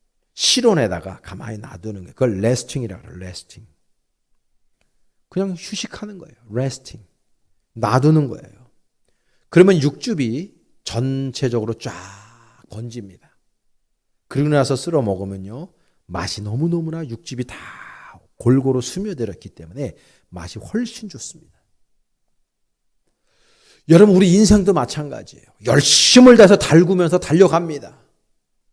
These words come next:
열이 납니다. 너무너무나 때로는 버겁고 힘듭니다. 그럴 때 여러분,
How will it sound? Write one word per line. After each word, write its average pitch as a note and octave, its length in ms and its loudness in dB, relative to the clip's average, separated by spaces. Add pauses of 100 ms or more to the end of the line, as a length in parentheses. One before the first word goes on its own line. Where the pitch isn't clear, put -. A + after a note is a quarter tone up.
(180)
열이 D3+ 240 8
납니다. F3+ 600 6 (720)
너무너무나 A#3+ 520 10
때로는 A3 300 10
버겁고 F#3+ 320 8
힘듭니다. F#3+ 800 -4 (600)
그럴 G#2+ 180 -10
때 G#2+ 160 0
여러분, G#2+ 480 -2